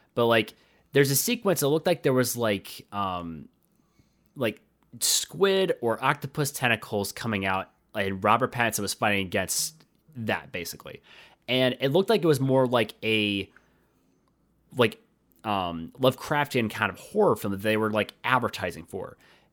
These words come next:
Turns out it was not. It was something a lot different, and I actually liked it. It, it turned out to be a nice surprise. So, um, but when I watched it, like, the trailer initially, I'm thinking, like, "Where in the world is this movie going to?" Because I have no idea, like,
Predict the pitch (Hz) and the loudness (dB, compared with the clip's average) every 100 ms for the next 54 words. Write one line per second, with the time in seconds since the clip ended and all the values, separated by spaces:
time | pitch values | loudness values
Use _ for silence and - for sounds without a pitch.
0 | _ - 139 135 131 127 - 104 90 78 | _ -4 0 4 4 4 0 -2 -2 -6
1 | - - 104 95 107 101 92 95 120 113 | -10 -2 0 0 0 -2 0 4 4 4
2 | 110 110 104 - - 95 98 92 92 - | 2 2 0 -2 -12 -4 0 0 -4 -2
3 | 98 101 - 135 156 254 - 92 104 110 | 2 4 2 -2 2 2 0 -4 -2 -4
4 | 120 131 135 135 139 113 - 139 208 117 | -2 2 2 2 2 2 0 0 2 2
5 | 90 - - 120 110 101 - - - _ | -2 -6 0 4 4 2 -4 -20 -20 _
6 | 113 117 107 95 92 - 117 120 120 185 | 0 2 2 0 -4 -2 2 2 4 2
7 | 196 - 101 95 - 120 104 107 - 226 | 2 0 0 0 -6 -2 0 0 0 2
8 | 254 139 101 - 107 101 131 185 151 117 | 4 4 2 0 -2 -2 -2 0 0 2
9 | 101 98 _ _ _ _ _ 90 98 110 | 0 -2 _ _ _ _ _ -14 -4 0
10 | 214 254 123 95 147 143 117 107 127 104 | 2 4 2 2 4 4 2 0 0 2
11 | 127 175 120 92 87 95 107 101 147 175 | 2 2 0 -4 -6 -2 -2 0 0 0
12 | 98 92 107 127 117 107 98 92 | 0 0 6 8 8 4 0 -4